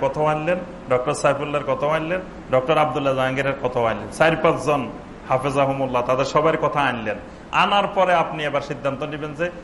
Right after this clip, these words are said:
এর মধ্য থেকে কোরআন হাদিসের সাথে সবচেয়ে ও-,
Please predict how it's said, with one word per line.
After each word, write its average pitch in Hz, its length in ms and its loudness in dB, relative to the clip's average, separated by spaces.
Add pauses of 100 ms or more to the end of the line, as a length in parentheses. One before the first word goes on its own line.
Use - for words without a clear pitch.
(300)
এর 220 120 6 (100)
মধ্য 196 200 -2 (140)
থেকে 214 180 -2 (120)
কোরআন 165 260 4
হাদিসের 170 480 -2 (100)
সাথে 175 240 0 (140)
সবচেয়ে 190 420 -2
ও-, 185 120 0